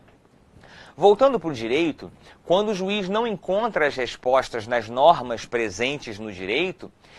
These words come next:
ele tem a liberdade e o dever de realizar uma pesquisa em torno dos dados racionais e ideais. O, o juiz também vai pesquisar algumas questões que estão além da lei by the book,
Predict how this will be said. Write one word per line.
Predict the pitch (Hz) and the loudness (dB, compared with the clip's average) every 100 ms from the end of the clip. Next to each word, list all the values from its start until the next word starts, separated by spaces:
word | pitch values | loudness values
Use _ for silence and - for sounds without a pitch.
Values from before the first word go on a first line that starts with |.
| - | -2
ele | 185 220 | 2 2
tem | 220 202 | 2 2
a | 202 | 2
liberdade | 226 208 196 131 123 120 117 123 | 2 0 0 2 4 6 4 -2
e | |
o | 180 | -2
dever | 156 123 95 139 190 - - _ - - | 0 0 -2 0 0 -2 -16 _ -20 -16
de | 135 208 | -2 2
realizar | 220 214 196 160 175 | 4 4 4 4 4
uma | 180 180 | 4 -2
pesquisa | 202 190 - - 226 208 117 117 | -4 -6 -8 -6 -4 -2 -2 -4
em | 160 165 | -6 -4
torno | 185 202 202 | 2 2 2
dos | 185 160 | -4 -2
dados | 139 151 151 143 - | 4 6 6 2 -6
racionais | - 147 - 147 120 113 131 196 - - _ _ - - | 0 0 0 -2 2 4 4 2 -10 -18 _ _ -20 -6
e | 214 226 - - | -4 -4 -6 -4
ideais. | 214 180 226 156 131 143 - - - - - - - | -2 2 4 6 6 4 -6 -14 -16 -20 -20 -8 -4
O, | - 160 151 | -2 -2 -2
o | 151 | -2
juiz | 131 185 233 - | -2 -2 -2 0
também | 214 175 143 240 226 | 0 0 0 -2 0
vai | 139 143 | 2 2
pesquisar | 151 143 131 - 131 120 117 113 | 2 -4 -4 -6 -2 4 6 6
algumas | 110 104 107 101 | 2 -6 -10 -10
questões | 104 - - 151 190 160 | -10 -10 -6 -2 -2 -4
que | - 180 - | -8 -12 -10
estão | - - 202 - - | -10 0 0 0 2
além | 160 165 160 156 165 220 240 147 - - - | 6 6 6 0 -2 -2 -4 -6 -10 -20 -10
da | 120 165 | 4 6
lei | 165 143 147 151 | 8 4 2 -2
by | 123 139 131 | 4 6 6
the | 139 165 | 4 -2
book, | 131 131 - | -2 -4 -6